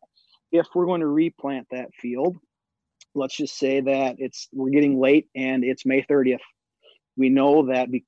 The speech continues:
in theory, that because it's May thirtieth, we're only gonna be at about eighty percent of our,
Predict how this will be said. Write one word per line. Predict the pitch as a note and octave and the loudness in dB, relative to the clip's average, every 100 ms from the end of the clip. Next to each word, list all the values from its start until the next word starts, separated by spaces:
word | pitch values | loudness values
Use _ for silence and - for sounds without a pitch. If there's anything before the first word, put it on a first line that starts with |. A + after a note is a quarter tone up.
| _ _ | _ _
in | C#3+ C#3+ | -6 -2
theory, | D3+ C3+ B2 C3+ | 0 2 2 0
that | B2 A#2+ | -2 -4
because | B2 A#2+ D3 | -6 0 0
it's | C#3 | 2
May | C3+ B2 | 0 0
thirtieth, | - B2+ B2 B2+ - | -2 -2 0 0 -2
we're | B2 | 0
only | D#3 D3+ | 2 2
gonna | C#3 B2 | 2 0
be | A2 B2+ A#2+ | 2 0 2
at | C3 | -2
about | A#2+ - B2 B2 - | -2 -4 -4 -4 -6
eighty | C3 C3+ B2+ | 0 0 0
percent | A#2+ - A#2+ A#2 A#2 | -4 -8 -10 -8 -12
of | A2+ | -12
our, | A#2 A#2 A#2 | -12 -12 -14